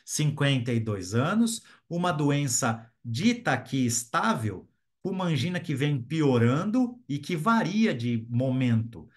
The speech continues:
Às vezes, quando você fala limiar variável, aquela situação, tem horas que ela vai doer muito mais paradinho, tem horas que ela vai doer num baita de um esforço, mas não é cravada. Naquela frequência começa a dor.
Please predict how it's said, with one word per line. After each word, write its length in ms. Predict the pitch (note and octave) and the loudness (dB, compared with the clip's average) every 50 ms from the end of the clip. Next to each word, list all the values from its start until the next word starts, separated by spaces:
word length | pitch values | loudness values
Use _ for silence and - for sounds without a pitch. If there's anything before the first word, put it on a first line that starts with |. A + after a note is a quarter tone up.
| _ _ _ _ | _ _ _ _
Às 200 | - C3+ B2+ A#2 | -4 -4 -2 0
vezes, 180 | A#2 D3 B2 - | 0 -2 -2 -2
quando 180 | - D3 D3 | -4 -4 -4
você 160 | C#3 A2+ D3 C#3 | -2 -2 -4 -4
fala 220 | - C#3+ C3+ C3 | -2 0 0 0
limiar 480 | B2+ C#3+ C#3 C3 C3+ D3 E3+ F#3 F3+ D3 | 0 0 0 0 0 -2 -2 -2 -2 -2
variável, 480 | D3+ C#3 A#2 G#2+ A#2+ - - D3 D#3 | -2 -2 0 0 0 -2 -2 -4 -4
aquela 180 | D3+ D#3+ E3 D#3+ | -4 -4 -4 -4
situação, 480 | D#3+ - G3 F3+ - D3+ C3 A#2 A2+ A2+ - - _ _ _ | -4 -4 -6 -4 -2 0 0 -2 -2 -4 -14 -20 _ _ _
tem 160 | - E3+ C#3+ | -2 0 2
horas 320 | C#3+ D3 D3 C#3 B2+ A2+ | 2 2 2 2 0 -2
que 100 | - - C3+ | -2 -2 0
ela 140 | B2+ A#2+ | 0 0
vai 240 | A2+ A2+ A#2 A#2+ A#2+ | 0 0 0 0 0
doer 460 | A#2 A#2+ A#2 A#2 A#2 A#2 A2 A2 - - - _ _ _ _ | 0 2 2 2 4 2 2 0 -4 -12 -20 _ _ _ _
muito 420 | A#2+ B2 C#3 D3 D3+ C#3+ D3 B2+ | -4 -2 0 0 0 0 0 0
mais 220 | A#2 A#2 A#2+ A#2 A2 | 0 0 0 0 -4
paradinho, 600 | A2+ - D#3 E3 F#3 F3+ C#3 A#2 D#3 F#3+ G3+ G3 | -2 -2 0 0 0 0 -2 -2 -2 -2 -4 -4
tem 120 | G3 D#3 | -2 -2
horas 140 | C#3+ D3 C#3+ | -2 -2 -2
que 80 | - D#3 | -2 -2
ela 120 | D3 C3+ | -2 0
vai 140 | A#2+ C#3+ C#3 | 0 0 0
doer 180 | B2 B2 C3 | 0 0 0
num 180 | C3 C3 B2+ B2 | 0 0 0 2
baita 320 | A#2 B2+ C#3 D3 C#3 - | 2 4 2 2 0 -2
de 80 | A#2+ A#2+ | -4 -2
um 60 | B2 | -2
esforço, 600 | A#2+ A2+ - - C3+ D3 E3+ G3 F#3+ - - - - - _ _ | -2 -2 -2 -2 -2 0 0 0 -2 -4 -8 -10 -12 -18 _ _
mas 260 | - C#3+ D#3 D#3+ D3+ | -6 -4 -4 -4 -4
não 180 | - D#3+ D3+ D#3+ | -2 -2 -2 0
é 100 | F#3+ G#3 | -2 -2
cravada. 800 | G#3 - A3+ A3 G3 D3+ - C3 C3 B2 A2+ - - G2 - _ _ | -4 0 0 0 0 0 -2 0 2 2 2 0 -2 -10 -16 _ _
Naquela 640 | G#2 A#2 A#2+ A#2 A2+ - C#3+ C#3+ D3+ D3+ C3+ A#2+ | -2 -2 -2 -2 -2 -2 -2 0 0 0 0 -2
frequência 640 | A2+ - A#2 A2+ A2+ A#2 C3 D3 F3+ G3 G3 G3 F#3 | -2 -4 -4 -6 -4 -2 -4 -2 -2 -4 -4 -6 -6
começa 500 | F3+ - E3 C#3+ C#3 C3 B2 A2+ - A#2 | -4 -4 -4 -2 -2 -2 -2 -2 -2 -4
a 20 | |
dor. 300 | G#2+ F#2 F#2+ F#2 D#2 - | -4 -6 -6 -14 -16 -18